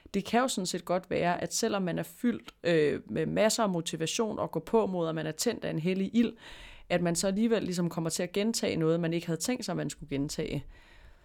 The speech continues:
Så er det ligesom, det er også okay. Og det tror jeg for nogen i hvert fald, gør det lidt mere okay at være lidt i den der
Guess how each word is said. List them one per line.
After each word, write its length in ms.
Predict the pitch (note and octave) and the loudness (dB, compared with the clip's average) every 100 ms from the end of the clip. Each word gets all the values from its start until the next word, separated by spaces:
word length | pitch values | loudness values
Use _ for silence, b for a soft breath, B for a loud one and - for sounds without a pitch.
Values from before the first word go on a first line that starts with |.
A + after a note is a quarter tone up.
| b b b b | b b b b
Så 180 | - G#3 | 2 2
er 40 | |
det 140 | G#3 G3+ | 4 2
ligesom, 300 | G3+ G3+ F3+ | 2 2 0
det 240 | - G#3+ | 0 0
er 80 | - | 2
også 360 | G3 F3+ - - | 2 0 -4 -4
okay. 480 | F3+ F#3+ - G#3 A#3 - b b b _ _ _ _ _ _ _ _ _ _ _ _ _ _ | -2 -2 -2 -2 -2 -4 b b b _ _ _ _ _ _ _ _ _ _ _ _ _ _
Og 140 | G3 G3 | -4 -2
det 100 | A#3 | -4
tror 160 | - | 2
jeg 100 | G#3+ | 2
for 120 | - G3 | 2 0
nogen 240 | F#3+ A3 | 2 2
i 40 | |
hvert 200 | G#3 F3 | 2 0
fald, 320 | - E3+ C3 - - _ _ _ _ _ - | 0 -2 0 -4 -10 _ _ _ _ _ 0
gør 120 | F3+ | 2
det 120 | F3+ | 4
lidt 180 | G3 G#3+ | 0 0
mere 140 | F#3+ | 2
okay 360 | F3 F#3+ - F#3+ | 2 0 0 0
at 120 | E3 | 0
være 260 | F3 G3 G#3+ | 0 2 2
lidt 200 | E3+ E3 | 0 -4
i 40 | |
den 220 | E3+ D#3 - | -2 -2 -2
der 240 | C#3 A2+ | -2 -2